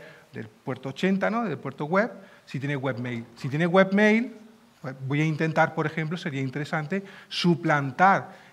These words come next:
esa página de webmail mandarle un enlace falso que apunte a esa, a esa nueva página falsa para hacer el robo de credenciales. ¿Vale? Por otro lado, disminuye, afecta a la disminución de la probabilidad porque,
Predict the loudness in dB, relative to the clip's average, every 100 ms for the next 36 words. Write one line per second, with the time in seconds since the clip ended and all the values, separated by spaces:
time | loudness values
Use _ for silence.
0 | -8 -6 0 0 0 0 -2 -2 -2 -4
1 | -2 0 0 -2 -10 -20 _ _ -4 -2
2 | 2 2 2 0 0 -2 -2 0 0 -2
3 | -6 -4 -4 -4 -2 0 0 0 -4 -6
4 | -14 -8 -6 -6 -2 0 0 -2 -4 -8
5 | -6 -2 0 4 4 2 -2 2 4 4
6 | 4 0 -2 2 4 4 0 -8 -10 -6
7 | -2 0 0 -2 -4 -6 -8 -10 -10 -12
8 | -12 -16 _ -20 -20 _ _ _ _ _
9 | _ _ _ _ -20 -20 -18 -16 -18 _
10 | _ _ _ -20 -20 _ _ _ _ 2
11 | 6 10 12 10 6 4 2 2 2 2
12 | 2 2 -2 -8 -8 -2 -2 2 2 2
13 | -2 -4 -4 -6 -6 -4 0 0 0 -2
14 | 0 0 0 2 4 4 2 0 0